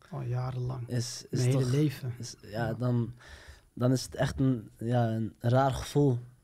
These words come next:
Speaker 2: Je hebt
Speaker 1: Zeker.
Speaker 2: het jarenlang en dan, boom.
Speaker 1: Ja.
Speaker 2: Na je twintigste, boom.
Speaker 1: Ja.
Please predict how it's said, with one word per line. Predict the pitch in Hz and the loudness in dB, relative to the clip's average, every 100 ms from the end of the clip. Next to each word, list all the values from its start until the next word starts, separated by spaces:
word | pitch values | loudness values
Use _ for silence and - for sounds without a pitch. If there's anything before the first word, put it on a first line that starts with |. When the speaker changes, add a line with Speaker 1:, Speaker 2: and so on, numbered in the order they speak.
| _ | _
Speaker 2:
Je | - | -6
hebt | 127 123 151 | 2 6 6
Speaker 1:
Zeker. | 156 | 4
Speaker 2:
het | 143 123 | 0 4
jarenlang | 156 160 147 143 147 147 | 4 6 6 6 4 4
en | 135 | 4
dan, | 135 127 - - - - _ - | 2 2 -4 -20 -20 -20 _ -4
boom. | - 156 139 110 - - - - | 4 6 6 2 -6 -20 -20 -12
Speaker 1:
Ja. | 165 147 143 - - | -4 -2 -2 -8 -10
Speaker 2:
Na | 120 131 | 0 2
je | 135 | 2
twintigste, | 127 143 131 - - 113 113 _ _ - | 2 0 0 -2 -4 -4 -4 _ _ -2
boom. | 123 135 113 113 - - | 2 4 2 -4 -16 -6
Speaker 1:
Ja. | 127 131 | -4 -4